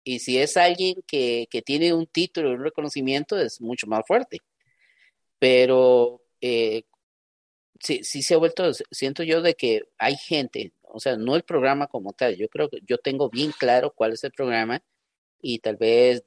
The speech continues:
ya después de once años, inclusive ya me voy haciendo la idea de que, que muy probablemente en un par de años, eh,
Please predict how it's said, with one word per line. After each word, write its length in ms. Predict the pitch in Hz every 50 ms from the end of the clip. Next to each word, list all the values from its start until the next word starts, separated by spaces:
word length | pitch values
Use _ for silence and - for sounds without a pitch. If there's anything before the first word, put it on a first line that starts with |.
| _ _ _
ya 140 | - 123 135
después 260 | 139 - - 160 127
de 100 | 113 113
once 260 | 117 120 123 - 151
años, 500 | 135 123 117 117 117 120 131 160 - - - -
inclusive 880 | 107 104 - - 110 - - 107 107 110 127 123 123 113 101 101 - _ _
ya 140 | 135 131 127
me 120 | 135 139
voy 200 | 135 131 139 139
haciendo 400 | 131 131 - 147 131 117 120 123
la 100 | 123 127
idea 380 | 127 117 120 120 123 135 151 160
de 120 | - 117
que, 260 | - _ 95 92 90 - _ _ _ _ _ _ _ _
que 120 | - 123
muy 180 | 110 107 110 113
probablemente 1120 | - 131 123 120 117 117 117 120 120 117 117 113 _ - 135 135 139 123 104 98 95 92 - _ _ _
en 100 | - 107
un 140 | 104 113 120
par 220 | - - 127 127 117
de 140 | 110 104
años, 520 | 104 104 104 104 110 120 131 - - - -
eh, 220 | 87 87 87 85